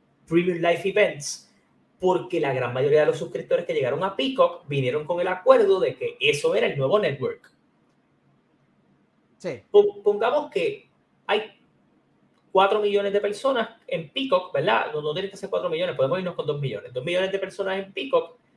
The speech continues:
Speaker 1: y un millón de esas personas lo tiene solamente por, por los pay-per-views. Pues esa gente va a migrar allá. So, añade un valor a eso. Ok. Y, y aunque Netflix ya no es lo que era antes,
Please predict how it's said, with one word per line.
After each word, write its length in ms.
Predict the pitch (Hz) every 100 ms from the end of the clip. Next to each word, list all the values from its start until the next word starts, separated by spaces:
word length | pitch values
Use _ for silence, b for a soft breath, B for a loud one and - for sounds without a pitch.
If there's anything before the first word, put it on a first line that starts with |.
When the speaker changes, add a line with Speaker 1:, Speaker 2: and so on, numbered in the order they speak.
| _ _ _ _
Speaker 1:
y 100 | - 170
un 100 | 202
millón 320 | 226 233 226
de 60 |
esas 200 | 226 240
personas 420 | - 233 254 294 214
lo 140 | 160
tiene 160 | 170 196
solamente 540 | - 208 240 269 -
por, 440 | - 180 151 143 - _ _
por 120 | 160
los 120 | 135
pay-per-views. 680 | 143 165 233 214 131 117 - _ _ -
Pues 180 | 123
esa 100 | 123
gente 220 | 170 180 233
va 100 | 190
a 40 |
migrar 640 | 185 156 160 202 165 - _ _ _ _ _ _ _ _ _ _ _ _ _ _ -
allá. 580 | 139 135 - - - _ _
So, 360 | - 165 160 -
añade 840 | 160 160 165 208 226 165 165 - _ _ _
un 200 | - 156
valor 500 | 160 156 156 160 143 _ _ _ _ -
a 160 | 127
eso. 200 | 131 151 -
Ok. 160 | 208 - - - _ _ _ _ _ -
Y, 180 | 190
y 80 | 190
aunque 200 | 185 180
Netflix 300 | 180 185 226
ya 100 | 214
no 80 | 214
es 100 | 208
lo 140 | 208 202
que 80 |
era 180 | 196 196
antes, 460 | 202 208 202 190